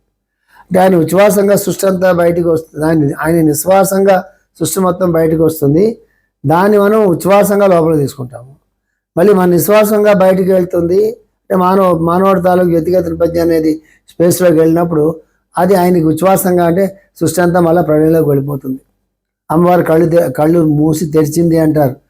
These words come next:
కళ్ళు తెరిస్తే సృష్టి అంతా బయటకు వచ్చింది, కళ్ళు మూసుకుంటే సృష్టి అంతా లోపుకి వెళ్ళిపోయింది అంటారు. ఆయన తాలూకు నిశ్వాసంగా బయటకు వచ్చింది సృష్టి అంతా.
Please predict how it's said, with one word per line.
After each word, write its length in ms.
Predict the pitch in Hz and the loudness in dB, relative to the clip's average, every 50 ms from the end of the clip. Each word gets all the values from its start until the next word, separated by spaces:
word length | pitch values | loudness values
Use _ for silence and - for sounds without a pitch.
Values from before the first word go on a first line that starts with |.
| _ _ _ _ _ | _ _ _ _ _
కళ్ళు 220 | - 151 165 175 | -2 0 0 2
తెరిస్తే 380 | 165 165 170 170 165 - - 175 | 2 2 0 0 0 -2 -2 -4
సృష్టి 300 | - - 165 139 - 175 | -2 -2 -4 -4 -2 -2
అంతా 180 | 165 160 165 165 | 0 0 0 0
బయటకు 360 | 156 160 156 160 160 156 160 | 0 0 0 0 0 0 0
వచ్చింది, 460 | 156 160 156 151 151 147 147 151 - _ _ _ _ _ - | -2 0 0 0 0 0 -2 -4 -8 _ _ _ _ _ -2
కళ్ళు 160 | 147 160 170 | 0 0 2
మూసుకుంటే 380 | 170 165 156 156 - 156 160 | 2 0 0 0 0 -2 -2
సృష్టి 280 | 147 - - 131 - 165 | -2 -2 -6 -6 -2 -2
అంతా 140 | 160 156 156 | 0 0 2
లోపుకి 240 | 156 156 156 156 156 | 2 0 0 0 0
వెళ్ళిపోయింది 460 | 160 156 156 151 151 156 151 156 151 | 0 0 0 0 0 0 0 0 0
అంటారు. 360 | 143 139 135 139 131 127 135 - _ _ _ _ _ _ _ _ _ _ | 0 -2 -2 -4 -6 -8 -8 -16 _ _ _ _ _ _ _ _ _ _
ఆయన 280 | 165 156 175 185 190 165 | -2 0 2 2 2 2
తాలూకు 360 | 165 175 180 190 202 196 180 | 2 2 2 4 2 2 0
నిశ్వాసంగా 1080 | 185 165 160 160 160 - 190 196 202 185 196 196 190 190 185 190 185 185 180 - - _ _ _ _ _ _ _ _ | 0 0 0 -2 0 0 2 2 2 2 0 0 0 2 2 2 2 2 0 -2 -6 _ _ _ _ _ _ _ _
బయటకు 320 | 139 151 156 156 151 143 147 | -4 -2 -2 -2 0 -2 -2
వచ్చింది 280 | 131 - - 135 123 | -4 -2 -4 -6 -6
సృష్టి 260 | 110 127 117 - - | -6 -8 -8 -4 -4
అంతా. 300 | 135 120 107 110 120 127 | -4 -4 -4 -8 -10 -12